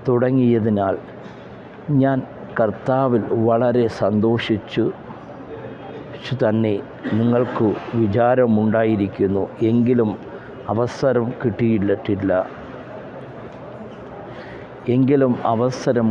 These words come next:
കിട്ടിയില്ല." എന്നെ കേൾക്കുന്ന പ്രിയ സഹോദരന്മാരെ, തൻ്റെ, ആ, ആ, തൻ്റെ ഭക്തന്മാർ, തൻ്റെ സഭ തനിക്ക് വേണ്ടി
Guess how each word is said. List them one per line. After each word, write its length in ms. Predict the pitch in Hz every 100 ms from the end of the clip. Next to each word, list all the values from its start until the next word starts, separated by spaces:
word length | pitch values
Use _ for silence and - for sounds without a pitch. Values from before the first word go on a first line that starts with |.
| 107
കിട്ടിയില്ല." 600 | 110 101 110 104 95 95 92 - - - - - - 131
എന്നെ 180 | 135 135 127
കേൾക്കുന്ന 440 | 127 123 117 120 117 110 -
പ്രിയ 340 | 123 117 113 107 110
സഹോദരന്മാരെ, 920 | 101 101 98 98 95 95 95 92 82 - - - - - - - - - - - - - -
തൻ്റെ, 340 | 123 139 139 135 - - - - 127
ആ, 20 | 113 110 110 110 - - - - - - - - -
ആ, 40 | 117 117 120 - -
തൻ്റെ 240 | 131 135 131 -
ഭക്തന്മാർ, 720 | 110 - 147 135 120 110 - - - - - - - - -
തൻ്റെ 240 | 131 135 143 -
സഭ 260 | 123 123 135 131
തനിക്ക് 380 | 113 120 120 135 127
വേണ്ടി 280 | 123 120